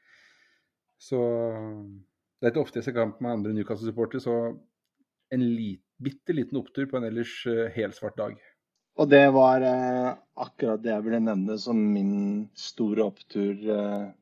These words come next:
Speaker 2: den dagen også. Eh, jeg bor jo, eh, i Skien. Vi har et veldig lite, nesten ikke eksisterende Newcastle, eh, miljø. Men jeg har da en, eh,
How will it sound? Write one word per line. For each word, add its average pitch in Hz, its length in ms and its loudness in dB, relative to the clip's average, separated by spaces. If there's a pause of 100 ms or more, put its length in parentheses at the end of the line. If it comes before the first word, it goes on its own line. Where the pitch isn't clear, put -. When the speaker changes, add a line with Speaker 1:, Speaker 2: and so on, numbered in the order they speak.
(120)
Speaker 2:
den 127 220 12
dagen 123 300 8
også. 220 220 8 (260)
Eh, 135 640 0
jeg 127 160 -6
bor 120 160 -2
jo, 120 240 -4
eh, 117 580 -6
i 110 40 -6
Skien. 131 600 2 (320)
Vi 120 240 0
har 117 260 4
et 104 100 -2
veldig 120 500 0
lite, 123 720 0
nesten 123 480 -2
ikke 113 240 -4
eksisterende 110 800 -2
Newcastle, 113 680 -4 (760)
eh, 117 320 2
miljø. 139 500 8 (760)
Men 139 120 6
jeg 143 140 6
har 123 240 2
da 131 160 4
en, 113 480 0
eh, 113 340 -6